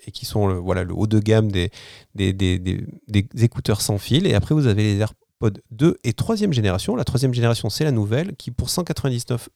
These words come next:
euros, va vous offrir, ben, un petit peu les derniers raffinements, euh, de, de Apple sur ses écouteurs. Alors, on, on, on va parler de Siri, on va parler de son spatial, on va gagner en autonomie. Alors, il y a pas mal de débats, euh, sur le,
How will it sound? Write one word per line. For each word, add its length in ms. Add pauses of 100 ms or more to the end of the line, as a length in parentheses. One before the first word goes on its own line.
(120)
euros, 420 (340)
va 60
vous 120
offrir, 300
ben, 220
un 60
petit 140
peu 100
les 100
derniers 280
raffinements, 720
euh, 40
de, 400
de 220
Apple 320
sur 200
ses 300
écouteurs. 500 (480)
Alors, 180
on, 480
on, 280
on 20
va 160
parler 200
de 140
Siri, 500
on 60
va 60
parler 200
de 80
son 200
spatial, 600
on 80
va 140
gagner 240
en 140
autonomie. 640 (360)
Alors, 100
il 20
y 20
a 60
pas 80
mal 120
de 100
débats, 480
euh, 280
sur 320
le, 240